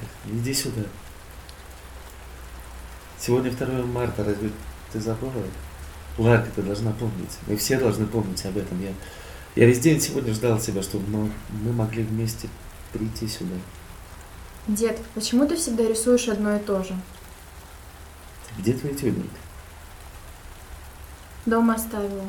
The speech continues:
Speaker 2: Темно ведь уже.
Speaker 1: Ты должна рисовать больше. Ты постоянно должна рисовать, если хочешь быть художником.
Speaker 2: А толку? Ну вот ты рисуешь постоянно,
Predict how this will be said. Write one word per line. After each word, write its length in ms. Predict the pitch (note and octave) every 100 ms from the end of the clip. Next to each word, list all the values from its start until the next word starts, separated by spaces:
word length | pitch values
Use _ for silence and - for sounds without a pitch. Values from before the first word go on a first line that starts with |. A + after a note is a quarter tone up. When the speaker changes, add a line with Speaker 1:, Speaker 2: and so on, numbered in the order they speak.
| F#3+ - - - - - -
Speaker 2:
Темно 280 | B3 C4 A#3+
ведь 200 | G3+ G3
уже. 240 | F#3 F#3 - - - - - - -
Speaker 1:
Ты 80 | -
должна 300 | G2+ A2 G#2+
рисовать 380 | G#2 - G#2+ G2
больше. 420 | F#2+ G#2+ F2+ - - - - - - -
Ты 80 | A2
постоянно 520 | A2 - A2 A2 G2 F#2
должна 300 | F#2 F#2+ F#2
рисовать, 400 | F2+ - G2+ F#2
если 140 | - - -
хочешь 260 | F#2 - -
быть 160 | G#2+
художником. 500 | - - F#2+ F#2 - - - - -
Speaker 2:
А 80 | A3+
толку? 540 | A3+ C4+ B3+ B3 F#3+ - - - - -
Ну 160 | A#3+ B3
вот 200 | B3+ B3+
ты 100 | C#4+
рисуешь 440 | C#4+ - B3 A#3
постоянно, 600 | A#3 - G#3+ G#3 G3 F#3+